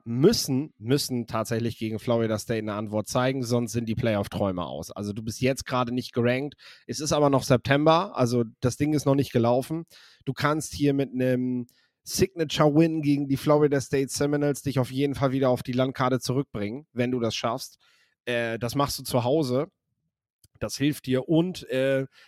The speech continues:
ja, du machst das vor allem, äh, gegen Florida State, die zum allerersten Mal seit zweitausendvierzehn überhaupt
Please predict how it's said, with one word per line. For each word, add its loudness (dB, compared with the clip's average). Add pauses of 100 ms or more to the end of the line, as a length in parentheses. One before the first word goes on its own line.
(120)
ja, -4 (120)
du -6
machst -2
das -2
vor -4
allem, -4
äh, -2 (180)
gegen -6
Florida 2
State, -4
die -10
zum -6
allerersten -6
Mal 0
seit -2
zweitausendvierzehn 0
überhaupt 4